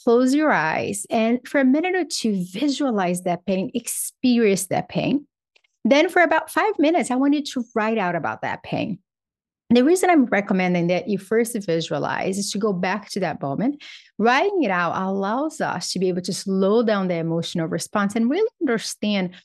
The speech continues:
what it is that we're saying to ourselves. Once you've done that, then I want you to look just a plain list of values. You can pull up one in the internet and ask yourself, "What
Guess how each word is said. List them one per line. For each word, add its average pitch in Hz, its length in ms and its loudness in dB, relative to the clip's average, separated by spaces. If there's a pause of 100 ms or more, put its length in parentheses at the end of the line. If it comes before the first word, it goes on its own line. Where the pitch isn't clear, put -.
(200)
what 254 240 4
it 311 140 2
is 208 120 0
that 175 100 0
we're 165 160 0
saying 156 320 -4
to - 120 -6
ourselves. - 680 -6 (540)
Once - 400 2
you've 302 180 2
done 165 300 4
that, - 280 -2 (420)
then 311 260 4
I 285 140 4
want 330 220 0
you 392 140 0
to - 180 -4
look 262 200 -2
just 247 180 -4
a 190 100 -2 (280)
plain 330 300 0
list 269 260 0
of 202 100 0
values. 165 440 -2
You 202 60 -4
can 196 140 2
pull 233 180 0
up 220 180 2
one 202 180 2
in 190 100 0
the 190 80 0
internet 196 540 -2 (500)
and 262 180 0
ask 320 300 0
yourself, 175 600 0 (720)
"What 285 340 2